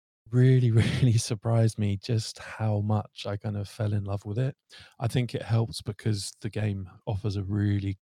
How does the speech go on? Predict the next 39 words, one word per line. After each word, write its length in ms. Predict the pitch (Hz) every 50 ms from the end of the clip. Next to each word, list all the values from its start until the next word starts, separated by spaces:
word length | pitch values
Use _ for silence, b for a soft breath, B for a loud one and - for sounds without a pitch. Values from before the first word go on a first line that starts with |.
| _ _
good, 240 | - 110 101 98 92 - - - - - - _ -
um, 300 | 107 101 101 101 101 101
tutorial 500 | - - 104 98 - 104 98 104 101 95
system. 540 | 95 - - 107 95 - - 113 107 104 101 - _ b b b b b b b b b
Um, 380 | - 107 104 107 104 104 101 95
for 80 | - 117
someone 260 | 110 - 123 110 107
like 140 | 101 101 104
me 300 | 113 110 107 104 104 98
who's, 440 | 98 107 104 104 101 98 98 - - - b b b b b b b
I 60 | 101
mean, 140 | 98 95 95
I've 100 | 101 95
been 160 | - 92 90
playing 240 | - - 92 92 95
games 340 | 92 92 95 98 95 92 -
since 240 | - 107 95 -
the 120 | - - 101
late 220 | 95 92 92 - -
eighties, 420 | 107 104 101 - - 92 90 - -
but 120 | - 95
I'm 180 | 98 101 101 104
not 140 | 104 92 - -
particularly 440 | - - - 107 - - - 98 92
good 240 | - 104 101 98 95
at 120 | 98 98 -
any 300 | 104 101 101 98 98 98 -
kind 180 | - 110 98
of 140 | 95 92 92 - - _ _ 139
genre, 440 | 113 107 101 98 98 98 95 95 92
or 220 | 92 92 95 98 - _ _ _ _ _ _
certainly 400 | - - - 107 101 101 101 98
not 180 | 95 - -
fighting 380 | - - 104 - - - 107 98
games. 480 | 90 92 95 95 95 101 - - - - -
So 160 | - 123 110
to 100 | - 117
have 140 | 113 110 104
that, 220 | 107 98 - -